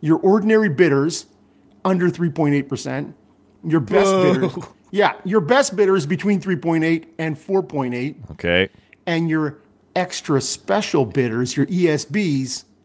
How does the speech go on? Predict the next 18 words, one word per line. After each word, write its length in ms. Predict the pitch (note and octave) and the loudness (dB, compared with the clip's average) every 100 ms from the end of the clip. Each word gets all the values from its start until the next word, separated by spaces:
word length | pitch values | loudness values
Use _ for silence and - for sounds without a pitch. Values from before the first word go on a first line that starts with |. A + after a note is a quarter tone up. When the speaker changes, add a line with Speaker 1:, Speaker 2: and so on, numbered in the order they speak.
| - | -10
Speaker 2:
Right. 340 | D#2+ E2+ E2 - | 0 2 0 -2
Speaker 1:
four 680 | - - - - - E3 | -14 -18 -20 -16 -2 0
point 300 | D3+ D#3+ D3 | 0 0 0
eight 120 | C#3+ - | 0 -2
and 80 | |
above. 420 | C3+ C3+ A#2+ - - - | -4 -2 -2 -4 -10 -10
Speaker 2:
Okay. 540 | - A2 B2 F#2 D2 _ - | -4 0 2 2 -2 _ -14
Speaker 1:
That 280 | B2+ F#3 G3+ | -2 0 0
is 200 | A3 C#3 | -2 -4
really 340 | E3 G3 F#3+ | -2 -2 -2
the 100 | D#3+ | -2
difference. 400 | D#3 F3+ F3+ C#3+ | 0 0 -2 -6
And 120 | - G#3 | 0 0
the 60 | |
beauty 400 | D#3+ C4 D#4 C#4+ | 2 0 2 4
of 400 | D#3+ D3 C#3 - - | 4 2 -2 -12 -8
whoever's 380 | E3 A#3 C#4+ F3+ | 0 0 0 0
doing 500 | G3 F3+ E3+ E3+ | 2 4 2 0